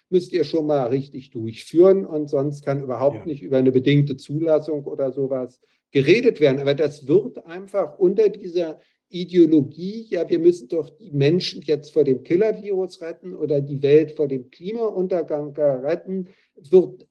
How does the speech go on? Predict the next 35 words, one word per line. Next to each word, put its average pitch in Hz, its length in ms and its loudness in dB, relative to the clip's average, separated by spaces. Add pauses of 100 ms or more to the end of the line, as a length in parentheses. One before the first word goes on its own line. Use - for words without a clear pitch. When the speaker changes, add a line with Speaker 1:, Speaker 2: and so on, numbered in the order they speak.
Speaker 1:
ist 147 200 -4
alles 220 360 6
erlaubt, 113 540 0
nicht? 139 240 -10
Und, 143 280 -6
und 143 240 -6
können 151 260 6
alle 170 260 4
Standards 170 600 -2
über 165 140 -8
den 120 140 -14
Haufen 208 360 -6
geworfen 131 480 -6
werden. 156 260 4
Und 147 140 -8
deshalb 156 300 -2
muss 202 220 -4
man, 196 240 -8
denke 180 300 -4
ich, - 180 -20
auch 143 220 -18
ganz 180 300 -8
beharrlich 175 640 -10 (360)
drauf 175 280 -6
bestehen 175 460 2
und 160 120 -4
sagen, 151 320 -6
wir 147 180 2
reden 160 280 0
jetzt 143 340 -6
nicht 196 360 -10
darüber, 165 640 0
ob 147 200 -4
man, 143 280 -8
also, 131 460 -10